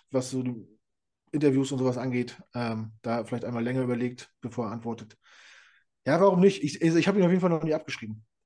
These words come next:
sag ich ganz ehrlich. Er war z-, Second Overall Pick, auch nicht völlig grundlos. Ne, Talent hat der Junge nun mal gehabt, das ist ja noch nicht von Hand zu weisen. Das jetzt irgendwie noch auf, auf ein N-F-L-Feld zu bringen, da muss er jetzt arbeiten, da hat er jetzt zwei, drei Jahre Zeit für.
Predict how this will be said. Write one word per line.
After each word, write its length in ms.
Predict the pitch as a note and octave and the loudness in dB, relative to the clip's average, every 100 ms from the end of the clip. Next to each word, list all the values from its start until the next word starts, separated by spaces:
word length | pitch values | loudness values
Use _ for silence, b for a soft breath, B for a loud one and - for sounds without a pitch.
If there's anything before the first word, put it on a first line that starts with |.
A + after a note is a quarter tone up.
| _ - | _ -2
sag 140 | C3 C3+ | 2 2
ich 160 | C3 _ - | 0 _ -4
ganz 160 | B2+ | -2
ehrlich. 280 | B2+ A2+ - | -2 -4 -2
Er 140 | C#3+ | 0
war 160 | D3+ E3 - - | 4 2 0 -6
z-, 200 | - - | -10 -6
Second 240 | C3 E3+ E3 | -2 0 2
Overall 260 | C#3 E3+ | 4 4
Pick, 380 | F3+ - - - | 2 -2 -4 -2
auch 140 | D#3 | 0
nicht 160 | D#3+ - | 0 0
völlig 220 | D#3+ C#3+ | 2 2
grundlos. 440 | D#3 F3+ G3+ G#3+ - _ b b b b b | 0 2 2 2 -6 _ b b b b b
Ne, 180 | D3 D3+ | -4 -4
Talent 320 | D3+ D3 D3+ | -2 0 0
hat 100 | E3 | 0
der 80 | F3+ | 2
Junge 160 | E3+ E3 | 2 2
nun 100 | D3+ | 0
mal 120 | C#3 | 0
gehabt, 360 | D#3 F#3 - _ - | 0 -2 -6 _ -8
das 160 | C3+ | -6
ist 80 | C3+ | -4
ja 80 | C#3+ | -2
noch 60 | C#3+ | -2
nicht 100 | B2+ | -2
von 140 | C#3 | -2
Hand 100 | D3+ | -2
zu 100 | D3 | 0
weisen. 420 | C#3+ C#3+ C#3 - b b b b _ _ _ _ - | 2 2 0 -8 b b b b _ _ _ _ -4
Das 200 | D3 D3+ | -2 0
jetzt 180 | D3+ D3+ | 0 2
irgendwie 200 | D#3 D3+ | 2 2
noch 120 | C3+ | 2
auf, 220 | C#3 - | -2 0
auf 400 | C3+ C3+ B2 C3+ | 0 2 2 0
ein 60 | C#3 | 0
N-F-L-Feld 520 | C#3 C#3+ D3+ D#3 C#3+ | 0 0 2 2 0
zu 80 | B2+ | -2
bringen, 260 | C#3 C3+ | -2 0
da 260 | C3 C3+ C3 C3 A#2 C#3+ | 2 2 2 -4 -8 -8
muss 220 | C3+ C#3 | -4 2
er 80 | B2+ | 2
jetzt 120 | - | 2
arbeiten, 360 | C#3+ D3 D3 | 2 4 4
da 80 | C3+ | 2
hat 100 | C3 | 0
er 60 | C3+ | 0
jetzt 160 | C3 | -2
zwei, 180 | - C3 | -4 -2
drei 120 | C3 | 0
Jahre 120 | B2+ B2 | 0 -2
Zeit 240 | C#3+ C#3 | -2 -2
für. 260 | C#3+ C#3 | 0 -2